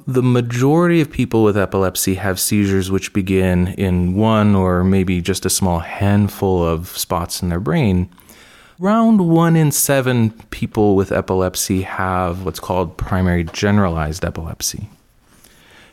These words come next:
And in that type of epilepsy, the seizures begin all over the brain all at once. And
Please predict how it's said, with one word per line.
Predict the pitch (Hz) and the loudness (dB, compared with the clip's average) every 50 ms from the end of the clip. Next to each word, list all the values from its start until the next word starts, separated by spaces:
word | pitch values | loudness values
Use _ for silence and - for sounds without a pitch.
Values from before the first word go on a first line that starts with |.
| _ - | _ -6
And | - 131 139 143 | -2 0 0 2
in | 147 156 | 2 2
that | 180 185 190 190 | 2 0 0 -2
type | - 147 139 139 - | -2 -4 -2 0 0
of | 117 110 | 0 0
epilepsy, | 110 104 - 113 107 104 101 - - - 110 107 101 - - - - - _ _ - | 0 0 2 2 2 0 0 -2 -2 0 2 0 0 0 -4 -16 -20 -20 _ _ -4
the | 120 117 113 113 107 107 107 107 107 - - - - | -2 0 2 2 2 2 2 2 2 0 -4 -8 -10
seizures | - - - 156 156 143 139 131 - | -6 0 2 2 2 2 2 0 0
begin | - 120 107 120 107 101 | 0 0 2 2 2 4
all | 98 101 110 110 | 4 2 2 2
over | 107 107 101 | 2 2 0
the | 95 | 0
brain | 90 85 98 95 95 92 90 90 87 - - - | 0 2 2 2 2 2 2 0 0 -2 -4 -4
all | - 120 123 123 120 113 | -2 0 0 2 2 2
at | 107 - | 0 0
once. | 92 92 87 71 - - - - - - - - _ _ _ _ - | 0 -2 -4 -4 -6 -8 -8 -8 -8 -8 -12 -16 _ _ _ _ -4
And | - 120 117 117 117 113 113 113 113 107 110 | -2 0 2 2 4 4 4 4 2 2 -2